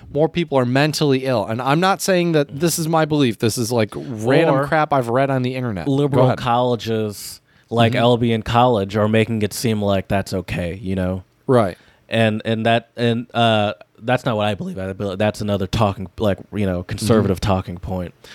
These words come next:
Speaker 2: Um, but I, you know, I, I, I think quite the contraire. I think this, you know, that's the whole point of, of pride and, and, and, um, awareness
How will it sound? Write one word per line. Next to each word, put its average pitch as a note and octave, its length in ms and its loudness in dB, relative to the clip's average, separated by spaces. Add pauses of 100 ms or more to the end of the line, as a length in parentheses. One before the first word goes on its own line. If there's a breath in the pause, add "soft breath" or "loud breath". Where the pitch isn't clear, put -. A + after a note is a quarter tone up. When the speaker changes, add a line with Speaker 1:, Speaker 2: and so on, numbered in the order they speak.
(340 loud breath)
Speaker 2:
Um, C3+ 480 0 (260 soft breath)
but D3+ 140 0
I, D3+ 240 0
you D3 100 0
know, C3 140 2
I, C3+ 260 0
I, C3+ 80 -4 (240)
I C3+ 140 2
think C#3 440 -4
quite D3 240 -2
the C3 120 -4 (320)
contraire. B2+ 720 0 (340 soft breath)
I A#2+ 120 4
think C3 380 -2
this, C#3+ 280 -2
you D3+ 180 0
know, C3+ 100 4
that's C#3 180 2
the C#3+ 80 -2
whole C#3 160 -2
point D#3 600 -2 (520 soft breath)
of, B2+ 380 2 (140)
of C3 280 2
pride C#3 560 2
and, B2 320 2
and, A#2 680 -2 (460 soft breath)
and, C3 580 2
um, G#2 760 0 (140)
awareness B2 800 0